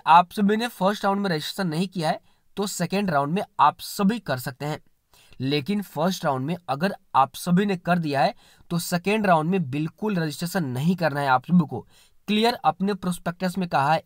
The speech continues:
एमसीसी ने, लेकिन चॉइस फिल करना अनिवार्य है सभी स्टूडेंट्स को, ठीक है फ्रेंड। और उसके बाद मॉप अप राउंड किया जाएगा, लेकिन मॉप अप राउंड जो है सेंट्रल डीम्ड, ईएसआईसी, एम्स और जिपमर के लिए किए जाएंगे,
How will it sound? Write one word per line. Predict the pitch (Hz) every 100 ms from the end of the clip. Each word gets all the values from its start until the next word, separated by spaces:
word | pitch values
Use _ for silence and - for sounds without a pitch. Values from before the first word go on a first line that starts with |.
| -
एमसीसी | 131 131 131 170
ने, | - _ _ - -
लेकिन | 156 180 175 247 320 _ _ _ _
चॉइस | 190 175 175
फिल | - 240
करना | 185 160 202 -
अनिवार्य | 156 170 147 123 113
है | 131 - _ _ _ _ _
सभी | - - 240 233 254
स्टूडेंट्स | 180 156 127
को, | - - _ _ _ _ -
ठीक | 175
है | 208
फ्रेंड। | 226 131 - _ _ _ _ _ -
और | 156
उसके | - 175 -
बाद | 190 214 - _ -
मॉप | 120 135 147 165
अप | 208
राउंड | 185 151
किया | 131 143
जाएगा, | 127 143 135 _ _ _ _ 131
लेकिन | 165 196 254
मॉप | 202 165 170
अप | 226
राउंड | 226 196
जो | 160
है | 160 240
सेंट्रल | - 175 165 190 233 254 _ _ 113
डीम्ड, | 110 180 226 302 _ _ _ _ -
ईएसआईसी, | 143 170 180 170 175 285 320 _ 131
एम्स | 160 220 - -
और | 165
जिपमर | 135 160 - 190 185
के | 175
लिए | 175 208 190
किए | - 147 123
जाएंगे, | 127 151